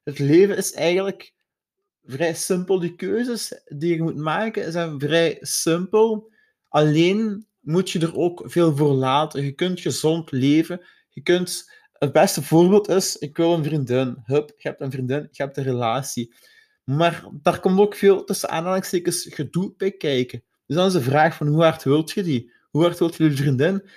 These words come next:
En hoe hard wilt je die andere niet? Voilà, tot zover mijn, eh, relatieadvies. Ik ben zelf nog single.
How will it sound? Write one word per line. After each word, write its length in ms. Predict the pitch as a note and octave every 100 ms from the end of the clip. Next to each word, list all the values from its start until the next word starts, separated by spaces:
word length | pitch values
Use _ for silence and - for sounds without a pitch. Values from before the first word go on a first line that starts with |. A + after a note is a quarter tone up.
| _
En 220 | _ D#3 D3+
hoe 160 | D#3
hard 200 | E3+ E3+
wilt 160 | F3+ F3
je 60 |
die 120 | C#3+ -
andere 340 | D3+ C#3+ C3+
niet? 300 | B2 D#3+ A#3+ _ _ _ _
Voilà, 420 | - D#3+ D3+ F#3
tot 160 | G#3 E3+
zover 440 | - D3 D#3 D#3+
mijn, 260 | D#3 D3+ D3
eh, 360 | D3 D3 - C#3
relatieadvies. 880 | C#3+ C#3 D#3 - F3+ - F#3 F#3
Ik 60 | -
ben 140 | D3+
zelf 220 | C#3 C#3+ C#3+
nog 120 | C3+
single. 500 | - D3 D#3 F#3